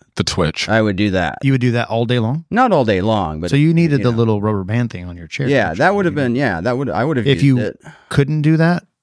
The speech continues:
Speaker 3: were you gonna have to
Speaker 2: Rob a bank?
Speaker 3: It was gonna be a problem?
Speaker 2: Yeah, no, no, no, no.
Speaker 3: No, you were
Speaker 2: No,
Speaker 3: fine.
Speaker 2: no, no, no.
Speaker 3: Were you, Nathan, a, a wiggler?
Speaker 1: Constant movement.
Speaker 3: So you could have benefited from, you're, and just for those of you who are, um, keeping score at home, it's currently happening right now as we're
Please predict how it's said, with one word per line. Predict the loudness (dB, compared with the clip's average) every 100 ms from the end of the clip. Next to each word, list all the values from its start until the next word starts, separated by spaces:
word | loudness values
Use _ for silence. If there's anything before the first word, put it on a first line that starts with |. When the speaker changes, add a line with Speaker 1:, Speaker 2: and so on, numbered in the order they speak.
| _
Speaker 3:
were | -4
you | -2
gonna | 0 0
have | -2 -2
to | -4 -4 -12 _ _ _ _ _ _ _ _ _ _ -6
Speaker 2:
Rob | -2 0
a | 2
bank? | 2 0 2
Speaker 3:
It | 2
was | 2
gonna | 0
be |
a | 0
problem? | 0 0 0 0
Speaker 2:
Yeah, | 2 2 2 2
no, | 2 2 -2
no, | -4
no, | -6 -4
no. |
Speaker 3:
No, | -2 0
you | -2
were | -4
Speaker 2:
No, |
Speaker 3:
fine. | -8 -14
Speaker 2:
no, | -14 -16 -16
no, | -16
no. | -18 _ _
Speaker 3:
Were | 0 2
you, | 4 4 4
Nathan, | 2 2 2 0 0
a, | 0 -2 -4 _ _ -4
a |
wiggler? | 0 0 -2 -2
Speaker 1:
Constant | 0 0 0 -8 -14 _ _
movement. | -4 -2 -4 -10 -14 _ _ _
Speaker 3:
So | -2 2
you | 4
could | 4 2
have | 0 -2
benefited | -2 -2 -4 -6 -8 -10
from, | -10 -8 -2
you're, | -2 -2 -2
and | -4 -4 _ _ _
just | -2 -2 -6
for | -2 2
those | 2 2
of | 2
you | 2
who | 2 0
are, | 0 -2 -4
um, | -4 -4 -4 -6
keeping | -4 -2 -2
score | -2
at | -2
home, | -2 -2
it's | -2 0
currently | 0 2 0
happening | 0 0 0
right | 0 0
now | -2 -2
as | -2 -2
we're | -2 -4 -6 -8